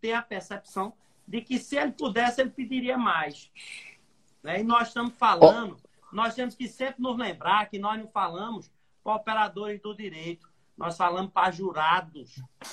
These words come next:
Speaker 1: nós falamos pra pessoas que estão ali e que às vezes não têm. Olha,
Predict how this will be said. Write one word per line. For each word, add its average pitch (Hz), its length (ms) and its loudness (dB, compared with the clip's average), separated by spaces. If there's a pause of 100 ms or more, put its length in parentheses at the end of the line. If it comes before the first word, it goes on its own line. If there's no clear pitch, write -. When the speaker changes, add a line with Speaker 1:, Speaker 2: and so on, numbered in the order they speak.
(160)
Speaker 1:
nós 190 220 -10
falamos 202 400 -4
pra 196 140 0
pessoas 185 800 -6
que 202 100 -12
estão 196 340 -4
ali 180 480 -2 (240)
e 226 120 -2
que 233 120 0
às 220 200 8
vezes 226 180 2
não 220 140 -4
têm. 220 240 -4
Olha, 247 360 6